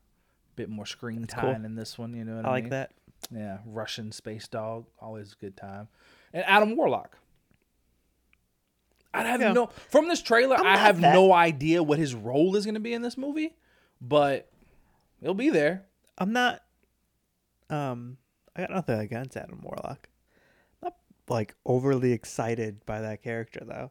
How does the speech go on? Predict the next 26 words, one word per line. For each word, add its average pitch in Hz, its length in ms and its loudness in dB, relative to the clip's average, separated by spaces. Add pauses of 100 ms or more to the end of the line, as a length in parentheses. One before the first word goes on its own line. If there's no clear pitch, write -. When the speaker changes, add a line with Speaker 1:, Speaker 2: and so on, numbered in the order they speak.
(140)
Speaker 1:
Yeah, 123 200 -6
I 123 40 -6
mean, 120 140 -8
I 110 80 -10
get 95 220 -14
that. 90 260 -12
I 139 40 -6
mean, 127 260 -4
he 135 140 -6
was 123 200 -6
never 101 480 -6 (360)
particularly 110 540 -14
one 101 140 -10
of 95 80 -12
my 95 120 -10
favorites. 90 500 -14 (400)
Our 135 100 -2
boy 165 240 10
Derek, 147 420 4
though. 87 240 -12 (160)
Derek 127 300 -4
loves 107 760 -14
Speaker 2:
Yeah. 117 200 -4 (100)
Speaker 1:
Adam 82 320 -16
Warlock. 78 560 -18 (100)
Speaker 2:
Oh. 127 200 -12